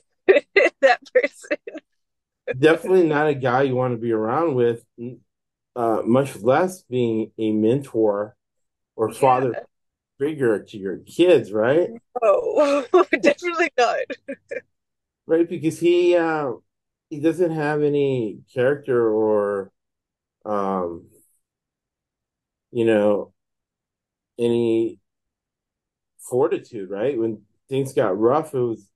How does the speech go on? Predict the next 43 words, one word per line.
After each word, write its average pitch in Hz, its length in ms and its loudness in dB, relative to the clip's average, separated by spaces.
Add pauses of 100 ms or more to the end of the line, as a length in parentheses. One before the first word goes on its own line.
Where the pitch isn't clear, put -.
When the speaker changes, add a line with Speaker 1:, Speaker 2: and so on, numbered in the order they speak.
Speaker 2:
time 123 180 -6
for 127 80 -10
him 135 200 0
to 113 80 -12
do 120 200 -2
the 113 80 0
wrong 117 320 0 (120)
thing, 139 540 -2 (460)
the 120 80 0
right 127 240 0
Speaker 1:
Mm-hmm. 185 160 -8
Speaker 2:
thing, 123 100 -16 (240)
like - 140 -20
some 113 280 -14
other 143 180 -2
people 120 360 -10
do. 87 540 -6 (500)
Speaker 1:
Right. 185 300 -4
Speaker 2:
And, 104 120 -2 (120)
you 117 220 0
know, 113 200 -2
"F 123 280 -4
this, 131 320 2
I 120 80 2
don't 113 220 -4
care, 117 560 2
you 104 160 -4
know, 95 180 -8
this - 180 -16
freaking 127 440 -12
kids, 113 440 2
man, 92 400 -2
involved." 104 520 0 (180)
He 165 140 2
didn't 156 200 2
do 143 120 -2
that. 104 220 -4 (380)
So 127 60 -4
he 151 100 2
was 175 100 0
gonna 156 180 0
get 127 220 -2
a 113 280 -6